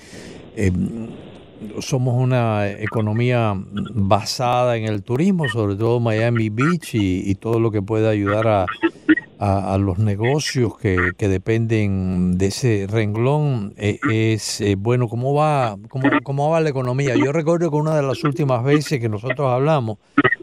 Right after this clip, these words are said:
usted nos dijo que iban a tratar de promover el turismo desde aquí de, de Miami-Dade. Y es chévere la, la, la, la, la, la playa. A mí me parece que Miami Beach es, es,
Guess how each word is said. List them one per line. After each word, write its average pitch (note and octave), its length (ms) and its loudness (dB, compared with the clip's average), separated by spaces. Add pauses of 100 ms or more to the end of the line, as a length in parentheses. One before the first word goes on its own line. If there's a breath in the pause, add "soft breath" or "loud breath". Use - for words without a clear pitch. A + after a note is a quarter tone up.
(120)
usted C#3 280 -2
nos C#3 240 0
dijo D#3 400 0
que A#2+ 160 -2
iban C3+ 280 2
a C3 80 2
tratar C3 420 0
de C3 120 0
promover A#2 880 0 (160)
el A2 140 2 (180)
turismo B2+ 920 0
desde A2 440 0
aquí B2+ 320 -2
de, A2 380 -2 (540 loud breath)
de A2 80 -4
Miami-Dade. B2 880 0
Y A#2+ 140 0
es D3+ 100 0
chévere A#2 720 0
la, F#2+ 300 -2
la, G2 400 0
la, F#2 400 -4
la, G2+ 240 -2
la, F#2+ 220 -2
la G2+ 120 0
playa. D3+ 380 0
A G2+ 60 0
mí A#2+ 100 0
me D3+ 80 2
parece D#3+ 300 0
que D#3 60 -2
Miami C#3 420 0
Beach D3+ 380 -2
es, B2+ 580 0
es, A2+ 160 -8